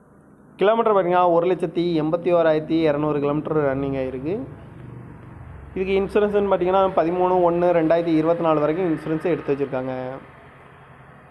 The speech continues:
காரோட price என்ன சொல்றாங்கன்னா, நாலு லட்சத்தி அறுபத்தஞ்சாயிரம் ரூபா சொல்றாங்க. Rate குறைக்க முடியும்னு சொல்லியிருக்காங்க.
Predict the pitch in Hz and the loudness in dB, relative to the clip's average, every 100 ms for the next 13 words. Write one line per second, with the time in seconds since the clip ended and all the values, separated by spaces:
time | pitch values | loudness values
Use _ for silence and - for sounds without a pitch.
0 | - 156 165 160 170 202 202 175 170 165 | 0 2 4 2 2 2 2 2 2 2
1 | 165 175 156 156 170 156 156 175 147 156 | 2 2 2 2 2 0 0 2 2 0
2 | 160 156 139 147 151 139 139 143 160 165 | 0 2 2 2 0 0 0 2 2 2
3 | 139 139 147 156 180 180 170 170 165 165 | -2 -2 -2 -2 -4 -2 -2 -2 0 2